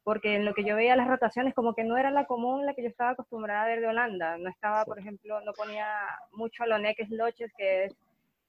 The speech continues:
Speaker 1: élite
Speaker 2: Mm.
Speaker 1: mundial, y yo decía, "¿Pero por qué? Si la tienes ahí, ¿cómo la sientas?". Pero,
Speaker 2: Sí.
Speaker 1: bueno, decisiones
Speaker 2: Bueno, te cuento
Speaker 1: técnicas.
Speaker 2: que el técnico estan-,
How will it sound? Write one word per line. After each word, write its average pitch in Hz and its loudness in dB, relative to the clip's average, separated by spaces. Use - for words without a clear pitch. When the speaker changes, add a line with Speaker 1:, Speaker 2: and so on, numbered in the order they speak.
Speaker 1:
élite 254 6
Speaker 2:
Mm. 247 4
Speaker 1:
mundial, 247 4
y 220 -4
yo 214 0
decía, 214 -4
"¿Pero 208 0
por 208 -4
qué? 294 0
Si 285 0
la 254 2
tienes 254 0
ahí, 277 0
¿cómo 285 2
la 269 2
sientas?". 254 0
Pero, 196 -2
Speaker 2:
Sí. - -20
Speaker 1:
bueno, - -2
decisiones 185 0
Speaker 2:
Bueno, 202 10
te 190 10
cuento 185 8
Speaker 1:
técnicas. 220 8
Speaker 2:
que 170 8
el 165 6
técnico 202 8
estan-, 156 6